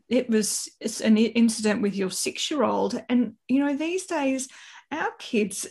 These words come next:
as young as toddlers are playing on iPads, um, and, and phones. And I, I guess even just for ourselves, you know, those of us in forties and fifties,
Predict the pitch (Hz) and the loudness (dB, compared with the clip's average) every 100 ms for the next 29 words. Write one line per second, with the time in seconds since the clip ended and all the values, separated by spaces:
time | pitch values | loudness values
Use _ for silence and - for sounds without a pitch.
0 | _ - 214 208 202 196 - - 196 214 | _ -2 0 0 0 -2 -4 -6 -2 0
1 | 180 262 254 - 214 - 208 208 214 196 | 0 0 -2 -4 -6 -2 0 2 0 -2
2 | - 226 262 262 277 262 262 262 - - | 0 0 0 -2 -4 -2 -2 -2 -6 -12
3 | - - - - 196 190 185 185 185 - | -14 -20 -20 -8 -2 0 0 -2 -2 -2
4 | 185 196 196 196 190 - 208 220 220 214 | -2 -2 -2 -2 -2 0 2 4 2 2
5 | 214 220 220 - 202 202 202 196 196 - | 2 0 -2 -6 -4 -4 -2 -4 -6 -10
6 | - - - 208 214 - - 233 220 220 | -20 -8 -2 0 -2 -8 -6 2 2 4
7 | 226 220 214 202 196 - - - 196 202 | 4 6 4 4 0 -6 -10 -2 2 2
8 | - 185 190 - 208 247 254 226 208 202 | 0 -2 -4 -2 0 2 0 0 -2 0
9 | 202 208 208 202 208 214 208 202 - 208 | 0 2 0 0 -2 0 0 0 0 -2
10 | 202 214 202 202 190 233 226 - 196 220 | 0 -2 -2 -2 -2 -4 -4 -4 -2 -2
11 | - | -4